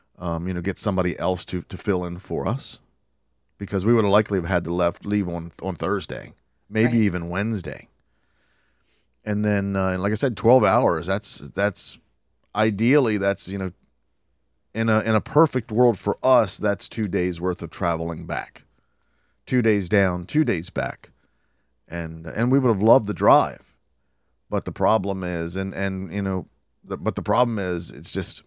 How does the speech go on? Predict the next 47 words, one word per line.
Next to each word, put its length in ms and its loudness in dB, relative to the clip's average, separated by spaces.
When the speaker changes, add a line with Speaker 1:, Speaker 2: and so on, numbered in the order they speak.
Speaker 1:
it's 160 -8
a 60 -2
lot 260 -4
of 60 -14
time. 500 -4
And, 320 -2
and 120 2
if 120 0
I, 220 8
and 120 4
they 120 6
specifically 440 0
said, 340 2
they 120 2
said, 220 -2
"Well, 240 0
you 100 -4
know, 80 -2
we, 160 -2
we 260 -6
want 260 -4
you 80 0
to, 100 -8
you 100 -8
know, 80 -4
put 180 0
us 140 -2
on 120 -2
your 80 -2
calendar 400 -2
next 320 -6
year. 240 -2
And 160 -2
as 100 -4
long 200 2
as 80 -2
everything 300 -2
falls 400 2
the, 160 -4
the, 340 -4
the 80 -4
week 280 -2
that 140 -6
they 140 0
say, 520 0
uh, 140 -2
we, 260 -4